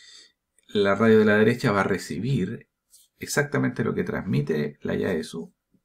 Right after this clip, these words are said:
en, pero en V H F. Lo va a recibir, ahí está recibiendo, ¿no? Cuando transmite la radio YAESU en U H F, recibe exactamente lo transmitido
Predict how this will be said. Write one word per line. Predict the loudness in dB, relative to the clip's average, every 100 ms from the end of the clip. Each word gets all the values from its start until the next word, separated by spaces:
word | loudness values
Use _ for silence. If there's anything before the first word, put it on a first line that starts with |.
| _ _
en, | -4 -2 -2
pero | 0 0
en | -2 -6 -8 -8 _ _ _ _ _ _
V | -4 4 4
H | 4 -2 -12
F. | -14 -20 _ _ _ _ _ _ _ _ _ _
Lo | -8 -2
va | -2
a |
recibir, | -4 -8 -6
ahí | -6
está | -6 -4
recibiendo, | -4 -6 -10 -12 -8
¿no? | -8 -8 _ _ -20 _
Cuando | -2 0
transmite | 0 0 0 2 -2 -4 -10 _ _ _ _
la | -14 -6
radio | 0 2 2 0 -4 _ _ _
YAESU | -4 0 0 -4 -14 _ _
en | -6 -4 -4 -6 _ _
U | 0 0
H | 0
F, | -6 -6 -12 _ _ _ -14
recibe | -4 -2 -2 0 2 0 -6 _ _ _ _ _
exactamente | -6 -4 -2 -2 -2 -2 -6 -8 _ _ _
lo | -6 -4
transmitido | -2 -2 -2 -2 -2 -2 -6